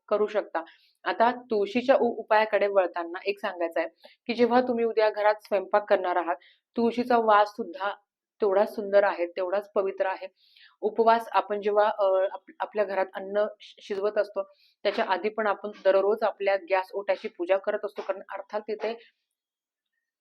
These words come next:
त्या ठिकाणी ना, अ, अग्निदेवतेचा वास मानला ज-, जातो आणि खरं तिकडे साक्षात अन्नपूर्णा आणि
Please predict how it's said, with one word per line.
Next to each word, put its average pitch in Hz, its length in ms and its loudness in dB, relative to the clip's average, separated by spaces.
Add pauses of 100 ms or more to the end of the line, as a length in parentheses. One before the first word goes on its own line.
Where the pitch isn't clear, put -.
त्या 247 200 8
ठिकाणी 208 560 0
ना, 196 240 -6
अ, 175 220 -4 (240)
अग्निदेवतेचा 202 680 0
वास 190 280 0 (320)
मानला 185 380 -2
ज-, - 320 -10
जातो 190 340 -6 (340)
आणि 196 240 -6
खरं 220 160 0
तिकडे 208 380 -2
साक्षात 196 420 -2 (100)
अन्नपूर्णा 196 540 -4
आणि 170 180 -6